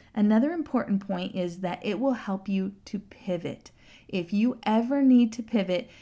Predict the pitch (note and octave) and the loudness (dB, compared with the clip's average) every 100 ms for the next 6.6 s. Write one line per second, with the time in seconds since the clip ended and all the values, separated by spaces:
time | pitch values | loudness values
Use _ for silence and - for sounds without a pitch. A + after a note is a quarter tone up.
0 | - G3 G3 G#3+ - C4+ C4 A#3+ A3 A3 | -14 -2 2 2 0 -2 0 -2 0 0
1 | G#3+ F3+ A3+ - F3 - E3 - D#3+ D#3 | 0 -2 -6 -6 -8 -6 -10 -8 -6 -8
2 | - D#3 F3+ E3 F3+ G#3+ G3 F3 G3+ G#3+ | -8 -4 -4 -4 -4 -2 -2 -2 0 4
3 | A#3+ A#3+ A3 F#3+ F3 E3+ - D#3+ D#3 D3+ | 6 6 4 -2 -6 -6 -6 -6 -4 -4
4 | D#3+ E3 F#3 G3 A3 - - - F#3+ F3+ | -6 -4 0 2 0 -4 -20 -2 0 0
5 | G3 - F#3+ F#3+ F#3 F#3+ E3 F3 E3 D#3+ | -2 -2 -4 -4 -8 -6 -6 -6 -6 -6
6 | D3+ - D3+ D3+ - - | -8 -8 -8 -8 -8 -8